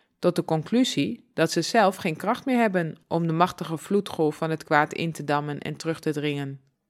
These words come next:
Ze beseffen dat als ze hun talenten altijd in dienst van Christus hadden gesteld en ervoor hadden gezorgd dat ze van dag tot dag beter gewapend waren voor de strijd, Satan minder hardhandig tegenover hen zou kunnen optreden.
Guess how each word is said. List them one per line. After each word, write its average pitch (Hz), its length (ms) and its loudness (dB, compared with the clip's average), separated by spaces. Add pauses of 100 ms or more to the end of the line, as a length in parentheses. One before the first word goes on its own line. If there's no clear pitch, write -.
(540)
Ze - 200 -2
beseffen 160 600 2
dat 165 180 2
als 170 240 6
ze 160 60 2
hun 190 260 2
talenten 151 460 0
altijd 214 460 6
in 147 120 -2
dienst 165 320 -2
van 147 180 -4
Christus 214 400 -4
hadden 131 180 0
gesteld 127 600 -6 (580)
en 170 160 0
ervoor 165 260 2
hadden 160 180 4
gezorgd 180 680 2
dat 160 200 0
ze 156 100 -2
van 143 260 -6
dag 214 240 4
tot 165 220 -2
dag 147 300 0
beter 202 340 2
gewapend 180 500 0
waren 135 420 0
voor 147 140 -4
de 143 60 -4
strijd, 190 580 -4 (500)
Satan 165 520 4
minder 220 280 4
hardhandig 151 720 0
tegenover 175 600 0
hen 143 220 -4
zou 160 160 -2
kunnen 165 240 -2
optreden. 147 720 -4